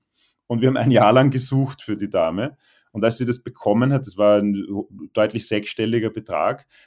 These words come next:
hat sie vor Freude geweint, weil sie gesagt hat, das, das ist so schön, so etwas Schönes hat sie noch nie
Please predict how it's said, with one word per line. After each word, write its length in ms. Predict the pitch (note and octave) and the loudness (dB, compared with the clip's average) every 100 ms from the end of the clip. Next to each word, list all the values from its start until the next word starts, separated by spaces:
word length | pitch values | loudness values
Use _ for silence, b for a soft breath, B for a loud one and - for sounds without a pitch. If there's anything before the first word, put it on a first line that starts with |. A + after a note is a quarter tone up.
| - | -10
hat 120 | G#2+ | -4
sie 140 | B2+ | -4
vor 120 | B2 A#2+ | -2 -4
Freude 760 | - F#2 A2 C3 B2+ C3 - _ - - | 0 2 4 4 2 0 -6 _ -18 -6
geweint, 840 | A2+ G#2 F#2 F#2 B2+ D#3 D#3 - - | -2 2 2 2 0 -2 -6 -14 -6
weil 140 | A#2 | -4
sie 100 | A2 | -2
gesagt 320 | A#2 A#2+ - | -4 -4 -4
hat, 140 | B2 A#2+ | -4 -4
das, 240 | G#2 - - | -8 -12 -10
das 180 | A2+ A#2 | -10 -8
ist 200 | A#2 - | -10 -8
so 200 | A#2+ A#2+ | -4 -4
schön, 540 | - A2+ A2 C#3+ D3+ - | -2 -2 -2 -2 -6 -8
so 160 | - | -6
etwas 280 | A2 A2+ A#2 | -4 -4 -8
Schönes 680 | - G#2 A#2 C3+ C3 - - | -4 -2 -2 -2 -6 -12 -8
hat 240 | G#2+ G#2+ | -4 -2
sie 100 | - | -2
noch 160 | A#2+ G#2+ | -4 -2
nie 420 | A2+ A#2+ C3 B2+ | 0 2 0 -2